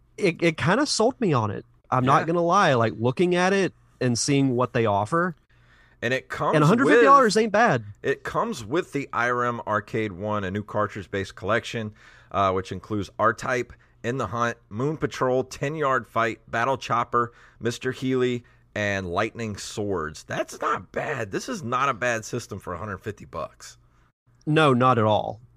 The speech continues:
Speaker 1: And, uh, there will be more content announced in September. So it'll be, I'll be very curious to see what that will be. But the, uh, limited edition,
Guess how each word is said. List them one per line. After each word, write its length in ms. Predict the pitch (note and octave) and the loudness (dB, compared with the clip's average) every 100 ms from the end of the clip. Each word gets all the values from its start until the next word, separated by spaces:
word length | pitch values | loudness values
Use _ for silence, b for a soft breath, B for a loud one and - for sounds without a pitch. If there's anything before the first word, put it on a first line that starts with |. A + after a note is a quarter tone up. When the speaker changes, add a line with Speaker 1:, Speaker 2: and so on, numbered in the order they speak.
| _ _ _ _ _ _ _ - | _ _ _ _ _ _ _ 0
Speaker 1:
And, 280 | C#3+ C#3 | 2 4
uh, 140 | C#3+ C3 | 4 4
there 180 | C3+ D#3 | 6 4
will 220 | D3 E3+ | 4 4
be 160 | D#3+ | 4
more 320 | D#3+ C#3+ D#3 D3 | 2 4 2 2
content 560 | - C#3+ C3+ - B2+ | 4 2 2 0 -2
announced 460 | A#2+ A#2 A#2 A2 - | 0 2 2 0 -4
in 100 | A#2+ | -6
September. 680 | A2 A2 - A2 F#2 D2 - _ b b b b b | -4 -6 -6 -6 -4 -8 -10 _ b b b b b
So 540 | b - B2 A2 G#2+ G2+ _ _ | b 0 2 4 2 -2 _ _
it'll 160 | C3 C3 | 0 2
be, 360 | C#3 C3+ B2+ C3 | 4 4 2 0
I'll 100 | D3+ | 2
be 100 | F3 | 2
very 200 | A3 A#3 | 4 2
curious 320 | D#3+ G3 E3 B2+ | 2 0 0 0
to 40 | |
see 300 | - D3 C#3+ | -2 2 2
what 360 | C3 A#2 B2 A2+ A2 | 0 0 0 0 -2
that 240 | A2+ A2+ | -2 -2
will 80 | C3+ | -4
be. 320 | C#3+ F3 F#3 F3 b b b b _ - | -6 -6 -6 -10 b b b b _ -10
But 280 | C#3 C#3 - | 0 0 4
the, 400 | D3+ D3+ D3 C#3+ | 4 6 4 2
uh, 120 | G2+ | -4
limited 460 | B2+ D3 E3+ A3 F#3+ | -4 0 2 4 2
edition, 680 | C#3+ D#3 D3 D3 B2+ A#2+ | 2 0 2 2 4 2